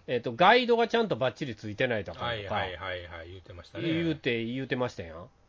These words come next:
Speaker 2: 今もやってんのかな。
Speaker 1: 全然ついてへん。
Speaker 2: 今はもうやってないかな。
Speaker 1: フリーの旅行みたいな。
Speaker 2: <laughs>
Speaker 1: あれ？フリ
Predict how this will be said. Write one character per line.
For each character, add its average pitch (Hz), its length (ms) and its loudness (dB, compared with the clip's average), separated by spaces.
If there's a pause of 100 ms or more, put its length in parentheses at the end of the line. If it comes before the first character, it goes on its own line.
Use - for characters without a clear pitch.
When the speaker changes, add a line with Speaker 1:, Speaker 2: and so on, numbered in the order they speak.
(140)
Speaker 2:
今 104 160 -12
も 120 120 -16
や 143 60 -10
っ - 20 -8
て - 20 -10
ん - 20 -12
の - 0 -
か 113 60 -12
な。 123 60 -12
Speaker 1:
全 151 280 2
然 131 220 0
つ - 160 -8
い 98 60 -6
て 107 80 -8
へ 95 40 -8
ん。 82 120 -14 (360)
Speaker 2:
今 131 120 -12
は 117 60 -14
も 87 120 -18
う - 20 -18
や 98 60 -16
っ - 40 -20
て - 180 -20
な 202 60 -12
い - 20 -10
か - 100 -18
な。 151 220 -14 (200)
Speaker 1:
フ 185 300 2
リ 240 260 6
ー - 20 0
の 117 200 2
旅 117 160 -2
行 135 160 0 (160)
み 208 100 10
た 226 280 6
い 151 40 10
な。 151 360 6
Speaker 2:
<laughs> - 40 -12 (1040)
Speaker 1:
あ - 120 -2
れ？ 190 260 4
フ 202 180 -4
リ 196 400 -4